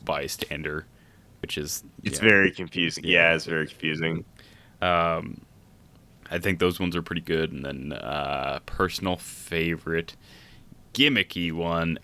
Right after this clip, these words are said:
Speaker 1: I'm gonna say, yeah, I'll just stick with Weapon X. I think that's pretty fun gimmick, even though it doesn't
Speaker 2: Yeah,
Speaker 1: really
Speaker 2: that's
Speaker 1: do
Speaker 2: pretty fair.
Speaker 1: much. Once he, once he breaks out of the tank, he's out of
Speaker 2: I
Speaker 1: the
Speaker 2: mean,
Speaker 1: tank.
Speaker 2: shows he's out and about,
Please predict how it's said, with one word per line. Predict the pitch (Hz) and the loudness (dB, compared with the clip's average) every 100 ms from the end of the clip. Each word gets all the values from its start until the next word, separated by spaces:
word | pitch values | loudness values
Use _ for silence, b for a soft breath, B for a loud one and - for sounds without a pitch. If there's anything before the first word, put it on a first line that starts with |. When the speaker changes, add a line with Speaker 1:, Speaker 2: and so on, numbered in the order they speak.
| - | -12
Speaker 1:
I'm | - 82 85 | -8 -4 -2
gonna | 78 76 | -2 -4
say, | - - 87 80 78 82 85 98 113 - - - - - _ - - | -6 -2 0 2 2 2 2 0 -2 -8 -20 -20 -20 -20 _ -18 0
yeah, | 87 | 2
I'll | 85 | 4
just | 82 82 | 2 -4
stick | - 65 | -8 -10
with | - - - | -12 -12 -8
Weapon | 65 - 64 | -8 -8 -10
X. | 65 - - - | -10 -10 -12 -12
I | |
think | - - | -10 -10
that's | - - - - - - - | -10 -10 -12 -14 -20 -16 -8
pretty | 73 | -6
fun | - 71 69 | -6 -8 -8
gimmick, | - 71 73 - - - - - | -10 -10 -10 -14 -20 -20 -14 -2
even | 101 92 | 0 2
though | 87 | 0
it | 82 | 2
doesn't | 73 69 | 0 0
Speaker 2:
Yeah, | |
Speaker 1:
really | 82 82 87 | -6 -6 2
Speaker 2:
that's | 101 | 2
Speaker 1:
do | - | 4
Speaker 2:
pretty | 82 | 2
fair. | 78 73 | 4 2
Speaker 1:
much. | - - - _ - | 0 -8 -16 _ -8
Once | 85 85 - | -6 -4 -6
he, | - - | -8 -6
once | 101 98 - | -4 -2 -2
he | |
breaks | 101 104 98 98 | 2 2 4 2
out | 90 | 2
of | |
the | 82 | -2
tank, | - 85 82 | -4 -4 -4
he's | 78 82 | -6 -4
out | 78 | 0
of | 80 | 2
Speaker 2:
I | |
Speaker 1:
the | |
Speaker 2:
mean, | 92 104 107 | 4 2 2
Speaker 1:
tank. | 110 - b b b b - | -4 -10 b b b b 0
Speaker 2:
shows | - 107 104 | 6 6 6
he's | 107 107 | 6 8
out | 110 | 8
and | 117 | 8
about, | 107 127 127 104 - - | 6 8 8 6 0 -16